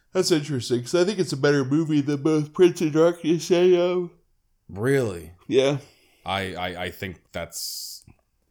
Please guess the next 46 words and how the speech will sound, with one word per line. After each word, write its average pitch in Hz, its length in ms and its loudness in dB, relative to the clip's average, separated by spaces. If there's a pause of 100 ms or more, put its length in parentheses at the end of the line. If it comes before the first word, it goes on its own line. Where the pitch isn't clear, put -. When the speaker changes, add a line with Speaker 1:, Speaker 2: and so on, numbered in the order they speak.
(600)
Speaker 2:
I 117 160 0
lean 117 260 -2
more 98 200 -6
towards 92 340 -10
the 80 100 -18 (220)
thirty-six 92 500 -4
percent 110 580 -2
probably 87 880 -4
with 92 180 -10
this 90 200 -10
movie. 90 200 -6
Speaker 1:
You 208 60 0
know 277 80 2
what 277 120 0
it 143 80 0
is 139 160 2
for 151 140 -2
me? 127 260 2
It's, - 360 -2 (460)
and 151 140 -2
this 202 140 0
is 113 100 -2
always 98 240 0
gonna 92 200 -8
happen, 95 320 -6
and 92 160 -8
I 95 140 -4
don't 101 140 -4
know 92 220 -4
that 95 120 -2
I 95 80 -4
can 98 160 -8
ever 95 160 -8
combat 92 400 -8
it. 90 160 -10
It's 95 220 -8
Speaker 2:
Yeah. 131 80 2
Speaker 1:
like, 120 340 -2 (2500)
they 156 280 4
feel 143 400 0
like 120 200 2
teenagers 101 760 -2
in 107 140 -6
the 107 80 0
nineteen 95 320 -4
eighties. - 460 -14